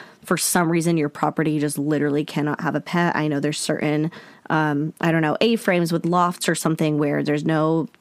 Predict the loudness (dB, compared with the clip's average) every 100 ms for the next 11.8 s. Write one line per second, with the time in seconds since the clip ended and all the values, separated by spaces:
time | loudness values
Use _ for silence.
0 | _ -2 2 2 4 2 2 2 2 0
1 | 2 0 2 0 0 -2 -2 0 0 0
2 | -2 0 0 2 2 2 2 0 -2 0
3 | 0 0 -4 -20 -20 -20 -12 -4 -2 2
4 | 2 0 0 0 0 2 2 2 0 2
5 | 2 2 0 2 2 0 -10 -10 0 0
6 | 2 2 2 0 0 0 2 0 0 0
7 | -2 -2 0 0 0 0 0 -2 -10 -16
8 | -20 -4 0 2 2 2 2 2 0 0
9 | -2 -2 -2 -2 -2 -2 0 0 0 0
10 | 0 0 2 0 0 0 0 0 -2 -4
11 | -2 0 0 0 -2 -2 -2 -4